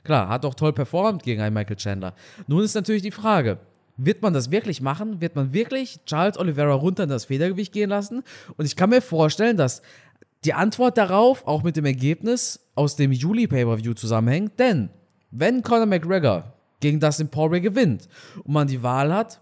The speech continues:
bucht man Charles Oliveira versus Alexander Volkanovski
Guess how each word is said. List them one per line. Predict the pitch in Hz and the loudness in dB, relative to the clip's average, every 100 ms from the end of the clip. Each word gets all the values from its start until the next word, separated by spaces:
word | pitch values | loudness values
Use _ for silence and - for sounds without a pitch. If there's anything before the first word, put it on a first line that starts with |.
| _ - | _ -6
bucht | 226 - | -6 -2
man | 151 131 | -2 -2
Charles | 156 156 151 - | -2 0 0 0
Oliveira | 147 120 160 143 98 85 _ - | -2 0 2 2 0 -6 _ -6
versus | 139 143 127 107 90 - _ - | 2 2 2 -2 -6 -10 _ -8
Alexander | 147 147 165 156 | -4 0 0 0
Volkanovski | 127 117 143 254 - - 113 | 0 -2 -2 -2 -2 -4 -6